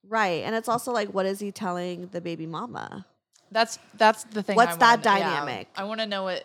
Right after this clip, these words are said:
Speaker 2: is he in love with her?
Speaker 1: Right. Like, that's something that she would have to consider is, like, what is that dynamic?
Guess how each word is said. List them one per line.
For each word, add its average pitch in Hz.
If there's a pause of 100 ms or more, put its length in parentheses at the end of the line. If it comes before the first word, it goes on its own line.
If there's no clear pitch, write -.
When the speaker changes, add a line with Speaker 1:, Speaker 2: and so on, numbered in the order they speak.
Speaker 2:
is 185
he 170
in 175
love 165
with 185
her? 180
Speaker 1:
Right. 190 (360)
Like, 214
that's 220
something 254
that 208
she 220
would 208
have 202
to 196
consider 180
is, 165
like, 170 (120)
what 185
is 196
that 180
dynamic? 170